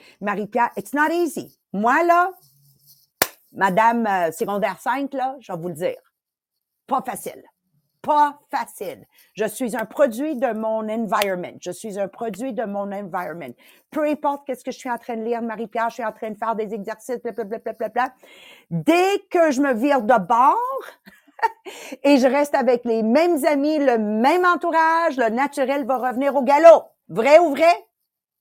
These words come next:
Vrai ou vrai? OK? So,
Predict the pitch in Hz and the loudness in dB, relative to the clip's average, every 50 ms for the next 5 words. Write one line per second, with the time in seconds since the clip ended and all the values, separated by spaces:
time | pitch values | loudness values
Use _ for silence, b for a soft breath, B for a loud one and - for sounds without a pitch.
0 | _ _ _ - 202 226 277 320 339 339 339 - 311 302 254 214 220 214 240 214 | _ _ _ -6 -2 2 6 6 6 6 6 2 -2 0 0 0 -2 -2 -2 -2
1 | 151 - _ _ _ _ _ _ _ - 160 160 - 202 196 226 - - _ b | -4 -6 _ _ _ _ _ _ _ -14 -12 -8 -4 -4 -4 -4 -6 -10 _ b
2 | b b b b - - 339 285 - | b b b b 4 6 6 6 4